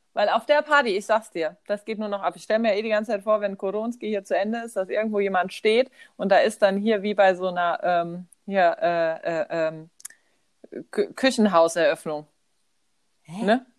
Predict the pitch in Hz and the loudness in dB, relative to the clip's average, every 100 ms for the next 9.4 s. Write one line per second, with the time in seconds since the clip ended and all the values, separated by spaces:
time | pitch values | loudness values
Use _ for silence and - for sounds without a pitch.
0 | _ - 180 185 180 247 247 220 214 220 | _ -2 2 2 4 4 4 2 -2 -2
1 | 208 233 202 196 180 196 202 202 165 175 | -6 -4 -8 -8 -2 0 0 -2 -6 -10
2 | 175 170 190 233 226 180 - 196 185 175 | -12 -2 0 0 -6 -12 -8 -6 -6 -8
3 | 175 240 208 339 392 - 214 202 196 208 | -4 -4 -2 2 4 4 4 2 4 4
4 | 185 185 196 - 180 175 180 175 180 175 | 2 -4 -4 -4 -8 -6 -8 -8 -8 -8
5 | 247 208 160 160 156 - 175 175 165 - | -6 -6 -6 -8 -12 -8 -8 -6 -8 -10
6 | - 240 254 226 277 262 247 247 262 339 | -8 -2 -2 4 4 4 0 -4 -2 0
7 | 277 339 392 349 339 381 - - 302 427 | 2 2 -2 -6 -8 -12 -16 -14 -2 -2
8 | 294 370 370 294 240 202 240 262 220 539 | 0 0 0 -2 -6 -4 0 0 4 4
9 | 302 277 370 | 4 4 4